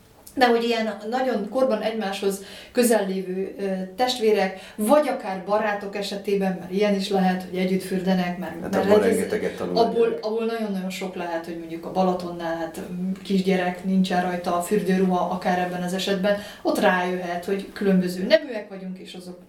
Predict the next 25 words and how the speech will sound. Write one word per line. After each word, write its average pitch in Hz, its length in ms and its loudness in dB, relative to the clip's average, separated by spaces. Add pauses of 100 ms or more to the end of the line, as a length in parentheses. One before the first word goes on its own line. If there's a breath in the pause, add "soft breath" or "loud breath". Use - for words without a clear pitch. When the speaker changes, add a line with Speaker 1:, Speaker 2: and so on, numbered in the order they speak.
(140)
Speaker 1:
mi-, 196 260 -8
más 180 320 -4
nemi 180 180 -2
szerveket 175 520 -4
jelentenek, 220 460 4
Speaker 2:
Hmm. - 340 -4
Speaker 1:
megbeszélhetjük. 185 960 -2
Ugye 359 120 4 (260)
erre 320 220 6
használhatunk 302 760 -8
könyveket, 240 580 -8
tehát 214 220 -8
ma 214 120 -4
már 208 220 -2
azért 214 320 2
hál' 208 160 -2
Istennek 185 380 -2
Magyarországon 180 760 0
is 185 140 -4
vannak 185 360 -2 (320 loud breath)
nagyon 214 300 6
jó 196 160 2
kis 196 240 -6
könyvek, 185 440 0
amik, 175 280 -4